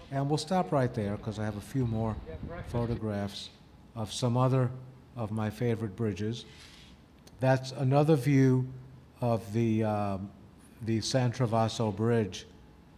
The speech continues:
from the opposite angle. And these are just some random bridges that we took over the many, many years that we spent in Venice. And, you know, Venice is a beautiful, um,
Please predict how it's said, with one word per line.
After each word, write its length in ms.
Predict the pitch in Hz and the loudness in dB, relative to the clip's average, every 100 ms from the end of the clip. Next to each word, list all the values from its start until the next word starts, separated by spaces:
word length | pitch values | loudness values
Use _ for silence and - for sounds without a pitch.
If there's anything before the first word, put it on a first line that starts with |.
| - - - - - - - - - | -20 -20 -20 -20 -20 -20 -20 -20 -20
from 240 | - 120 | -4 0
the 100 | 113 | 2
opposite 460 | 117 127 123 - 120 | 6 4 4 -2 0
angle. 480 | 113 117 117 92 90 - - - - - - - - - - - - - - - - - - | 2 2 0 -4 -8 -16 -20 -20 -20 -20 -20 -20 -20 -20 -20 -20 -20 -20 -20 -20 -20 -16 -4
And 220 | 160 170 | 2 4
these 220 | 220 240 | 6 6
are 80 | 233 | 4
just 320 | 180 180 - | 4 2 2
some 260 | 175 147 143 | 0 0 2
random 440 | 143 147 151 139 | 2 2 4 2
bridges 420 | 120 131 127 120 | 4 4 4 0
that 220 | 104 117 117 | 0 -4 -2
we 100 | 117 | -4
took 380 | - 117 107 - - - - - - | -2 -2 -4 -10 -20 -20 -20 -20 -8
over 260 | 135 131 123 | -2 0 0
the 220 | 117 127 | 0 0
many, 300 | 120 139 147 | 2 2 4
many 240 | 135 131 | 4 4
years 360 | 127 120 120 117 | 2 2 2 0
that 120 | 113 | -4
we 140 | 107 110 | -4 -4
spent 400 | - 113 110 107 | -2 -2 -2 -2
in 100 | 104 | -4
Venice. 540 | 98 98 101 98 - - - - - - - - - | -2 -2 -2 -4 -8 -14 -20 -20 -20 -20 -20 -16 -4
And, 240 | 123 120 | 0 2
you 100 | 143 | 2
know, 140 | 156 | 2
Venice 440 | 139 139 156 165 156 | 4 4 4 4 0
is 120 | 131 | 0
a 60 | 123 | 0
beautiful, 680 | 127 170 170 165 160 147 - - - - - - | 4 4 4 4 2 2 -2 -16 -20 -20 -20 -10
um, 480 | 120 110 107 104 101 | -2 0 0 0 -4